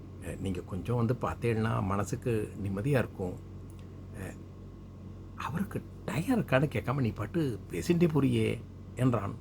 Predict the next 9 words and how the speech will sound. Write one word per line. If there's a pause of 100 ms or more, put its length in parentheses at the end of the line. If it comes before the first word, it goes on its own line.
(160)
சுரேஷ். (340)
<laughs> (200)
"பரவாயில்லைங்க, (720)
இன்னைக்கு
திருவாதிரை
நட்சத்திரம், (320)
பஞ்சமி
திதி, (360)
நாகம்